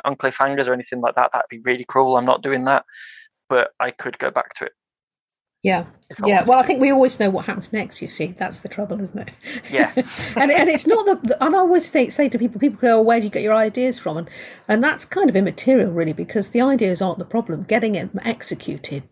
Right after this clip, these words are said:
Speaker 2: that is the problem. You know,
Speaker 1: Yeah.
Speaker 2: I've, I'll give you ten
Speaker 1: Agreed.
Speaker 2: ideas on, on, on a, on a cup of coffee. <laughs> You know? It's
Speaker 1: Yeah,
Speaker 2: just, yeah,
Speaker 1: absolutely.
Speaker 2: it's just, that's, if you've got that kind of mind, I think that's, that's how it is.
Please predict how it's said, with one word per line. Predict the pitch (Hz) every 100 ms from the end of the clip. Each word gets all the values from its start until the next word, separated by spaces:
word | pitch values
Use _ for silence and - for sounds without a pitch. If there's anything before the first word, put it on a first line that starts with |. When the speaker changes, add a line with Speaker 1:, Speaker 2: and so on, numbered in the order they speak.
| -
Speaker 2:
that | 240 190
is | - -
the |
problem. | 170 160 - - - - - - -
You |
know, | 160 151
Speaker 1:
Yeah. |
Speaker 2:
I've, | 214 196
I'll | 208 208
give | - 190 196
you | 196
ten | - 208 185
Speaker 1:
Agreed. | 180
Speaker 2:
ideas | 175 180 156 165 - -
on, | - 180 185 180 -
on, | 185 185 180
on | 208 196 190 190
a, | 170 - _ 226
on | 190
a | 170
cup | 233 185
of |
coffee. | 214 269 - 160 - -
<laughs> |
You | 311
know? | - - 269 - 381 302 214
It's | 131
Speaker 1:
Yeah, | 120
Speaker 2:
just, | 220 143 135
yeah, | 247 -
Speaker 1:
absolutely. | 247 -
Speaker 2:
it's | 208 - -
just, | 214 -
that's, | 226 202 185 196
if | 190 208
you've | 220
got | 196
that | 180 -
kind | 208 180
of |
mind, | 185 180 151
I | -
think | 185 175
that's, | 165 - -
that's | 175 -
how | 185 175
it | 196
is. | 180 156